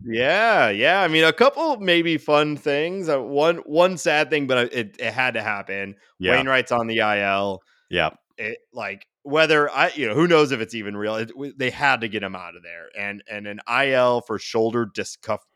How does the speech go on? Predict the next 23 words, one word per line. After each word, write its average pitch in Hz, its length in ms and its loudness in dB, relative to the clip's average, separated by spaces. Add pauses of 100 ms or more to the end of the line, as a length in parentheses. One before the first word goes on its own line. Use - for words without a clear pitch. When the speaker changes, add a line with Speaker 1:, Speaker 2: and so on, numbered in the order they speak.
(120)
Speaker 1:
discomfort 92 680 -6 (240)
Speaker 2:
Yeah. 90 160 0
Speaker 1:
is 80 60 0
the 113 60 0
most 104 260 0
graceful 117 760 0
way 92 480 0 (340)
to 110 120 0
get 98 400 0 (160)
him 98 260 -2 (100)
out 95 200 -2
of 95 100 -4
the 95 80 -4
rotation, 90 600 -8
at 87 100 -12
least 104 280 -8
for 104 120 0
a 95 80 4
little 92 380 -4
while. 62 480 -12
Speaker 2:
Yeah. 76 320 -2
Speaker 1:
I 104 80 -8
think 110 320 -8